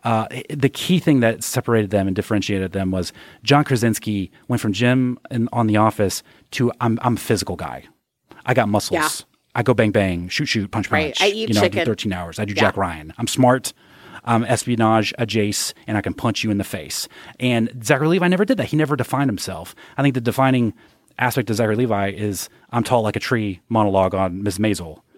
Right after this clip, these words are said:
Speaker 1: which is a hundred percent true, incredible and funny, but that's all he is, right? So he never really, um, carved out a place for himself beyond, like, Shazam, and that's not done well. So, um, I think that's, this is one, you know, if we're keeping tabs on all these, this is one of those that's tipped, and I don't know that it can tip backwards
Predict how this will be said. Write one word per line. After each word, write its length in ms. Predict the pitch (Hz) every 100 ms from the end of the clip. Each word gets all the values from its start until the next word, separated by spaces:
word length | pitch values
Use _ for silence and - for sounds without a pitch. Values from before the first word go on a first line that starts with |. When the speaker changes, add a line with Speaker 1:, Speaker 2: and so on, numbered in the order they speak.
| -
Speaker 1:
which 320 | 127 - - -
is 160 | 120
a 80 | -
hundred 140 | 151
percent 200 | 156 151
true, 260 | - 139 113
incredible 540 | 113 113 139 135 139
and 100 | 123
funny, 400 | - 139 113 95 - - _ -
but 120 | 123
that's 180 | 143 -
all 140 | 139
he 140 | 120 131 104
is, 320 | 135 98 87
right? 240 | 113 120 131
So 80 |
he 60 | 143
never 220 | 123 143
really, 340 | 151 143 131 104 - -
um, 400 | - 113 104 101 -
carved 320 | - 135 120
out 100 | 117
a 40 | 104
place 320 | - 113 -
for 220 | - 107
himself 800 | - 101 - - 135 98 90 - - - -
beyond, 320 | 113 107 98
like, 120 | 92 90
Shazam, 640 | - 98 101 90 80 76
and 300 | 110 101 95 92
that's 180 | 104
not 120 | 107 92
done 160 | 92
well. 180 | 87 80
So, 280 | - 123 107 - - -
um, 220 | 123 113
I 80 | 123
think 240 | - 147 -
that's, 280 | 110 131 - 131
this 240 | 139 165 190
is 100 | 143
one, 180 | 151 127
you 60 |
know, 60 | 127
if 100 | 110
we're 40 | 120
keeping 200 | 165 160
tabs 280 | 113 117 127
on 80 | 139
all 80 |
these, 280 | 135 139 135 - - _ _ -
this 140 | 127
is 80 | 135
one 140 | 143
of 20 | 135
those 140 | 127
that's 160 | 107 -
tipped, 320 | - 123 -
and 120 | - 107
I 60 |
don't 180 | 104 104
know 80 | 98
that 120 | 87
it 80 | 85
can 120 | 90
tip 200 | - 92
backwards 580 | 85 82 - - - -